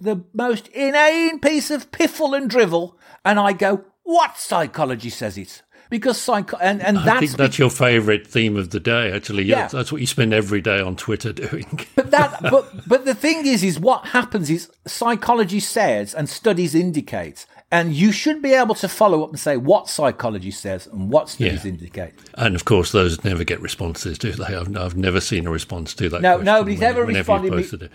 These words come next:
Speaker 1: Yeah.
Speaker 2: Because they're mostly posted by bots, that's the problem. So, you know, popular, some popular psychology requires popping.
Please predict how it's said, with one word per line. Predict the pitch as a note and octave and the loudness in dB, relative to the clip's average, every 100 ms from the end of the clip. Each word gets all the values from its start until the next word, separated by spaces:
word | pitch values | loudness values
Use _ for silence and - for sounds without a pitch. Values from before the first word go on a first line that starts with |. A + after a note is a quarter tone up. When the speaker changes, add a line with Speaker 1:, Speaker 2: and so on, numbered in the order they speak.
| - | -6
Speaker 1:
Yeah. | F3+ D#3+ C#3 - | 0 0 0 -6
Speaker 2:
Because | - C#3+ F3 | -2 2 4
they're | D#3 | 4
mostly | C#3 D3 C#3+ B2+ | 6 6 4 0
posted | G2 G#2+ - F#2 | 2 0 0 -6
by | D2+ D#2+ | -6 -8
bots, | D#2 G#2 G#2 - - | -4 -4 -4 -10 -6
that's | A2 G#2+ | -4 -4
the | - | -8
problem. | - E2 F2+ - - - | -6 -8 -8 -18 -20 -20
So, | - C3+ C3+ C#3+ | 0 4 6 4
you | D#3+ C#3 | 0 -2
know, | G#2 G#2 - | -2 -6 0
popular, | F#3 F#3 D3+ | 0 2 -2
some | C3+ - G3+ F3+ | -2 2 2 2
popular | D#3+ D3+ C3 | 0 0 -2
psychology | B2+ C#3 B2+ - A#2+ G2+ F#2+ F#2+ | 0 0 0 0 -2 0 -2 -4
requires | G2+ G2+ - - G2+ F#2+ F2+ | -2 -2 -2 -2 0 0 0
popping. | - - B2 - F2 E2+ F#2 | -6 0 0 0 -6 -6 -10